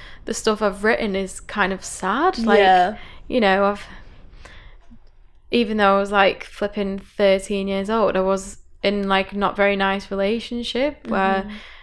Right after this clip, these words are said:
Speaker 1: we were probably both too naive to know that
Speaker 2: It wasn't a good
Speaker 1: Yeah, it
Speaker 2: relationship.
Speaker 1: wasn't healthy to, you know, be doing what we were doing and treating the other how we were. But I've, and I've written stuff down, and it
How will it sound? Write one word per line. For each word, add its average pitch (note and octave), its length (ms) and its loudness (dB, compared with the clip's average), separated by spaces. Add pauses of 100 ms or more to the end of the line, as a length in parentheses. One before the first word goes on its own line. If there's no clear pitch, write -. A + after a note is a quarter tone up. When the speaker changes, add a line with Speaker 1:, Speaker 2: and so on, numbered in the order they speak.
(120)
Speaker 1:
we G#3 120 0
were G3 140 4
probably G3 440 0
both F#3+ 400 -2
too G3+ 220 -6
naive F#3+ 560 -2
to - 140 -8
know F#3+ 380 0
that G3 300 0 (380)
Speaker 2:
It G3 120 -12
wasn't G3 280 -12
a G3+ 60 -2
good G3 160 -4
Speaker 1:
Yeah, A3 140 -4
it A3 40 2
Speaker 2:
relationship. F#3+ 640 4
Speaker 1:
wasn't F#3+ 380 -4 (460)
healthy F#3+ 500 -2
to, F#3+ 360 -4 (240)
you G3+ 160 -4
know, - 300 -6 (800)
be G#3 100 -2
doing G3 380 2
what - 140 -2
we G3 80 -4
were G3 120 -2
doing G3 420 0
and F#3+ 280 -4 (220)
treating G3 520 -4 (1300)
the G3+ 180 0
other G3 380 0 (260)
how G3 260 0
we G3 140 0
were. G3 420 -2 (560)
But G#3 220 2
I've, G3+ 280 0
and G3+ 180 -2
I've G3+ 180 -2
written F#3+ 240 0
stuff G3 300 -4
down, G3 340 0
and C#3+ 140 -6
it - 100 -6